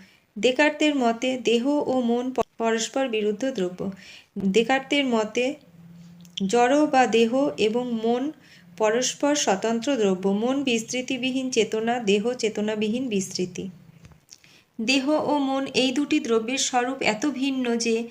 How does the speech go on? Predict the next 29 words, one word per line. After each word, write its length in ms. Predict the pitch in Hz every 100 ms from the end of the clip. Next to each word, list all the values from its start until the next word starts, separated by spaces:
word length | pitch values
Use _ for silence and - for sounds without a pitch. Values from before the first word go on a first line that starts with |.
| - - -
তাদের 300 | 226 240 285
মধ্যে 340 | 285 269 285
কোনো 260 | 285 254 254
সম্বন্ধ 540 | - 233 226 254 254
কল্পনা 520 | 277 240 214 220 226
করা 260 | 233 247 262
যায় 240 | 220 196
না। 240 | 185 190 190
অথচ 360 | 240 247 294 302
দেকার্ত 480 | 240 220 226 269 262
মনে 300 | 262 262 262
করেন 320 | 254 247 240
যে 260 | 226 226 226 - - -
দ্রব্য 380 | 214 262 269 302
দুটি 280 | 294 277 285
ভিন্ন 460 | 233 240 233 269
হলেও 280 | 262 269 277
তাদের 360 | 277 202 220 233
মধ্যে 300 | 247 240 254
নিবিড় 300 | 240 240 294
সংযোগ 540 | - 233 214 220 254
আছে, 400 | 220 175 - 190 190 - - - 214
দুটির 320 | 254 302 294
মধ্যে 300 | 285 269 294
ক্রিয়া 300 | 294 240 247
প্রতিক্রিয়া 560 | 247 233 233 233 254 262
লক্ষ্য 340 | 220 202 226
করা 260 | 226 220 247
যায়। 320 | 208 165